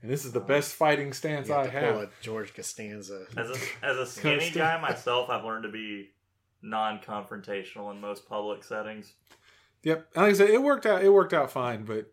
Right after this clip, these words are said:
Speaker 1: a-, and even after that, I've, I'm, I'm a stickler. If my phone goes off, I don't want a, a bit of light to show. 'Cause I,
Speaker 3: Yeah.
Speaker 1: I'm trying to be
Speaker 2: Yeah.
Speaker 1: conscious of people around us.
Speaker 2: Right. No, I'm with
Speaker 1: Everybody
Speaker 2: you.
Speaker 1: spent money to watch this movie.
Speaker 3: Oh, yeah. I
Speaker 1: Um,
Speaker 3: make, I make sure that doesn't happen.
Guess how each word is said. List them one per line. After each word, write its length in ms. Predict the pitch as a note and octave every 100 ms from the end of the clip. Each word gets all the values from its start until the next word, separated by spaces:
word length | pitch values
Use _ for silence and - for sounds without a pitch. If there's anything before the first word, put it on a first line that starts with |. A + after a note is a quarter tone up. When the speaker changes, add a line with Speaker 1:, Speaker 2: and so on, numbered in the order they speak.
| _ -
Speaker 1:
a-, 200 | C#3+ -
and 80 | D3+
even 180 | E3+ D3
after 300 | D3 D#3 B2+
that, 140 | A#2
I've, 240 | A#2+ D3 C3+
I'm, 280 | D3+ C#3+ B2
I'm 140 | C3
a 20 | C3+
stickler. 320 | - C3+ B2+
If 60 |
my 140 | C3 B2
phone 280 | - C3 B2+
goes 180 | A2
off, 220 | A2 G#2+ -
I 100 | A#2
don't 140 | C3 A#2
want 160 | A2+
a, 60 | A2+
a 120 | G#2+
bit 200 | G#2 B2+
of 120 | A2
light 280 | A2+ A2+ -
to 80 | G#2+
show. 380 | - G#2+ A2 A#2+ _ _ _ _ A2+
'Cause 160 | B2+ D#3+
I, 80 | F3+
Speaker 3:
Yeah. 60 |
Speaker 1:
I'm 100 | F#3+
trying 200 | F#3+ C4+ A#3
to 60 |
be 60 | G#3
Speaker 2:
Yeah. 60 |
Speaker 1:
conscious 440 | - B3 A#3 G#3 F#3
of 120 | F3
people 280 | G3+ G3 D#3+
around 180 | E3+ E3
us. 80 | A#3
Speaker 2:
Right. 40 |
No, 60 | F3+
I'm 60 | - - A#2
with 60 |
Speaker 1:
Everybody 340 | A3+ C4+ A#3 A3
Speaker 2:
you. 60 |
Speaker 1:
spent 320 | - G#3 F#3+
money 280 | F3 G3+ G3
to 80 | D3+
watch 280 | D#3 D#3+ D#3
this 180 | C#3 D#3+
movie. 200 | F3+ F3+
Speaker 3:
Oh, 80 | A#2
yeah. 200 | F#2+ F2+ - - _
I 80 | - C#3+
Speaker 1:
Um, 40 | B2
Speaker 3:
make, 100 | A2
I 80 | A2
make 140 | A2
sure 140 | - G#2+
that 140 | G#2
doesn't 240 | F#2+ F#2+ F2+
happen. 260 | F2+ F2